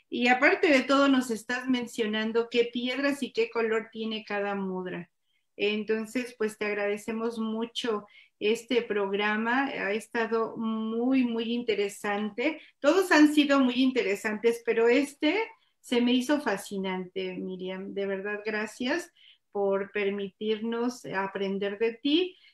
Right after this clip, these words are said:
Y bueno, pues espero tenerte la próxima semana, Miriam, con, con la secuencia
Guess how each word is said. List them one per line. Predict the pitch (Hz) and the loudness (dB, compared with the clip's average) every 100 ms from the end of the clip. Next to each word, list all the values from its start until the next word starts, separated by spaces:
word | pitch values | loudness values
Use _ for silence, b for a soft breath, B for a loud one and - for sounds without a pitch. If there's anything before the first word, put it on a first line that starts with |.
| _ | _
Y | 240 | -2
bueno, | 214 254 285 320 | 2 4 4 4
pues | 269 233 | 2 0
espero | 247 - 247 262 262 254 - | -2 -2 2 4 2 0 2
tenerte | 233 240 240 - 233 | 2 4 0 0 2
la | 214 220 | 2 2
próxima | 240 240 285 247 240 | 0 0 2 2 2
semana, | - 226 226 240 254 254 | 0 -2 2 2 2 2
Miriam, | 240 240 240 247 254 254 247 | 0 0 0 0 0 0 0
con, | 226 214 208 - | -2 -2 -4 -10
con | - 202 202 202 | -8 -6 -4 -4
la | 196 | -4
secuencia | 202 220 220 - 254 269 277 269 220 202 | -4 -6 -6 -4 0 4 2 2 -4 -4